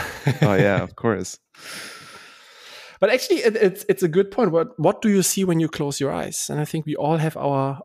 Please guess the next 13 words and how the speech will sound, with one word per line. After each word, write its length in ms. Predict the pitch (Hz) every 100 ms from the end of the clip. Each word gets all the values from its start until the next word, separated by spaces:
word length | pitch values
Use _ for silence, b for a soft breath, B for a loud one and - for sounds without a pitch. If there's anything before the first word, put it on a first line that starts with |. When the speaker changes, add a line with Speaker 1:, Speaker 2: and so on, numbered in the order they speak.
| -
Speaker 1:
own 180 | 170
perspectives. 920 | 208 160 - 151 180 - 131 226 - - _ _ _ _ B B
And 80 | 156
that's 140 | 185 220
something 240 | - 247
I 60 | 208
wanted 260 | 190 202
to 100 | -
talk 280 | 165 170 170
to 80 | -
you 120 | 131
about, 300 | 120 120 113 113
because 640 | 123 147 143 143 143 -